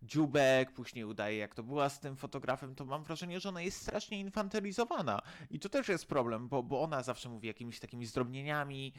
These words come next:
i, i ta sekwencja z Arturem Dziurmanem, kiedy siedzą przy stole i zaczynają się wymieniać jakimiś zwrotami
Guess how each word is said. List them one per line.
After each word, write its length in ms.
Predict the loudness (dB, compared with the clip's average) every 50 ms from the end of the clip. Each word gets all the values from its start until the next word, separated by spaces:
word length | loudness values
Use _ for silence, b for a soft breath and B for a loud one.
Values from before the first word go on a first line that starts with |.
| B B B -18 B B
i, 280 | -12 -12 -10 -8 -10
i 60 | -6 -4
ta 120 | -4 -4
sekwencja 680 | -4 -4 -6 -6 -6 -6 -6 -8 -8 -8 -6 -6 -6 -4
z 60 | -4
Arturem 400 | -4 -6 -4 -4 -4 -4 -4 -4
Dziurmanem, 920 | -6 -4 -2 2 2 2 4 4 2 0 0 -2 -8 -10 -10 -12 -12 -10 -6
kiedy 240 | -6 -4 -4 -4
siedzą 300 | -6 -6 -6 -4 -4 -6
przy 140 | -6 -8 -14
stole 320 | -8 -4 -2 -2 -2 -2 -4
i 40 |
zaczynają 440 | -4 -6 -10 -10 -8 -6 -6 -6 -6
się 140 | -8 -10 -12
wymieniać 480 | -12 -10 -8 -6 -6 -4 -4 -4 -6 -8
jakimiś 340 | -10 -10 -10 -10 -10 -10
zwrotami 480 | -12 -10 -10 -8 -4 -4 -4 -4 -6